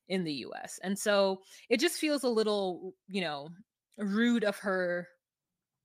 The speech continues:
to do what she's doing and for her to be so flippant about it and then to get so mad at him and not, he's bad, he's a bad communicator, no, uh, one, first of all. And I'm pretty sure she's just been complaining the whole time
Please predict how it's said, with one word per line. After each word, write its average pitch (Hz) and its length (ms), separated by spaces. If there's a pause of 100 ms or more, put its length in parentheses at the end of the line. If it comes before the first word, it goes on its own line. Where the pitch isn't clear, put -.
(160)
to 247 120
do 214 180
what 202 120
she's 180 220
doing 147 420 (540)
and 233 300
for 247 80
her 262 80
to 226 60
be 214 120
so 208 200
flippant 220 640
about 139 300
it - 180
and 214 160
then 285 120
to 311 80
get 247 160
so 233 200
mad 208 280
at 196 160 (140)
him 208 420
and 180 160
not, 190 300 (240)
he's 494 220
bad, 240 280
he's 381 140
a - 40
bad 247 240
communicator, 190 680 (260)
no, 208 220
uh, 214 100
one, 196 260
first - 260
of 175 80
all. 160 280 (180)
And 247 100
I'm 262 60
pretty 349 220
sure 285 240
she's 214 200
just 226 180
been 214 120
complaining 196 440
the 185 80
whole 175 220
time 240 600